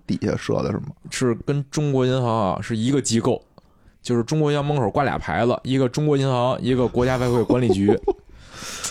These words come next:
Speaker 2: 你就想吧，这中国银行是不是挺厉害的？
Speaker 1: 有点厉害，有点厉害。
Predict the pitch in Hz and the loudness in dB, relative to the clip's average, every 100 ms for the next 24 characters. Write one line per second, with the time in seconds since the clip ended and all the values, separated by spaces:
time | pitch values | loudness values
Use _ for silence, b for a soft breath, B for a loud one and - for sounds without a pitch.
0 | B - 107 113 101 - 90 98 127 113 | B -4 0 0 0 0 2 2 2 2
1 | 110 107 95 92 98 - 101 98 95 85 | 2 2 0 0 0 -2 -4 -2 -2 -2
2 | 85 85 - - 104 90 98 87 90 65 | -2 -4 -6 -2 0 2 2 2 0 -2
3 | 58 62 | -2 -2